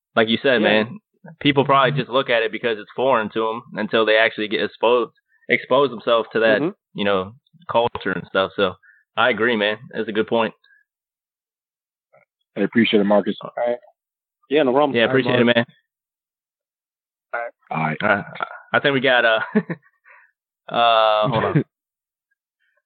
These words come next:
Speaker 1: It might be, who is the, who called before, Evan?
Speaker 3: The, the female?
Speaker 1: Yeah.
Speaker 3: That, that was Kennedy.
Speaker 1: Okay, I think she's calling back. Hold on one second.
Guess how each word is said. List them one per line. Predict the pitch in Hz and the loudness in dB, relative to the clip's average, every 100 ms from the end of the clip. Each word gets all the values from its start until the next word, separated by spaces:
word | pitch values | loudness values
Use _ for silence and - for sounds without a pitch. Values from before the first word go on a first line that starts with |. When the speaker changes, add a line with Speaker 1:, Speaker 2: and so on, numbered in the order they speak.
| _ _ | _ _
Speaker 1:
It | - | -4
might | 135 120 | -2 -2
be, | 123 117 107 110 _ - | -4 -6 -10 -16 _ -2
who | 156 | 0
is | 160 | 2
the, | 147 147 135 120 - _ _ _ _ _ _ _ _ _ _ - | 2 2 4 0 -4 _ _ _ _ _ _ _ _ _ _ -4
who | 151 | -2
called | 147 160 143 | 2 2 2
before, | 123 - 156 156 160 | -2 -2 0 0 -2
Evan? | 135 151 160 156 _ _ _ _ _ _ _ _ _ _ _ _ _ _ _ _ _ _ _ _ - | -2 -2 -2 -14 _ _ _ _ _ _ _ _ _ _ _ _ _ _ _ _ _ _ _ _ -8
Speaker 3:
The, | 101 92 - | -2 -2 -2
the | 87 | -2
female? | 113 123 139 - _ _ _ _ _ _ _ | 0 2 2 -2 _ _ _ _ _ _ _
Speaker 1:
Yeah. | 139 127 98 - _ _ _ _ _ _ _ _ _ _ _ - | 0 0 0 -6 _ _ _ _ _ _ _ _ _ _ _ -2
Speaker 3:
That, | 107 90 | 0 2
that | 104 | 2
was | 95 - | 0 0
Kennedy. | 110 110 117 _ | 0 2 0 _
Speaker 1:
Okay, | 123 113 101 | -4 -2 -2
I | |
think | 104 131 113 | -2 -6 -6
she's | 120 120 - | -8 -4 0
calling | 113 104 | 2 4
back. | 98 98 | 2 2
Hold | 104 104 | 2 2
on | 95 | 2
one | 95 107 | 0 -4
second. | 117 117 | -4 -4